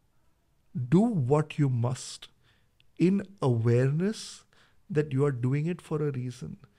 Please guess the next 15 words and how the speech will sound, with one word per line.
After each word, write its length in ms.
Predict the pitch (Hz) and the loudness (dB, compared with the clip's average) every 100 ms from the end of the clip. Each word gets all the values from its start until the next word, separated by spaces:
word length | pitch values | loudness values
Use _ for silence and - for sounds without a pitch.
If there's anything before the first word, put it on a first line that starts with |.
| _ _ - | _ _ -6
And 200 | 131 131 | -2 0
there's 240 | 127 135 | 0 0
an 160 | 151 147 - | -2 -6 -4
inner 280 | 143 151 180 - | -2 0 -4 -8
authentic 560 | 123 - 135 131 156 | -12 -6 -6 -4 -10
self 340 | - 135 135 - | -10 -8 -8 -8
that 180 | 127 131 | -8 -6
is 120 | 131 | -8
getting 280 | 131 143 - | -8 -8 -10
expressed. 760 | - - - 156 - - - - - - _ | -14 -18 -14 -12 -14 -16 -20 -20 -20 -20 _
The 100 | 143 | -8
more 240 | 143 147 175 | -6 -4 -4
we 180 | 190 170 | -4 -6
express 520 | - - 135 139 - | -8 -10 -8 -8 -10
it, 180 | 202 | -12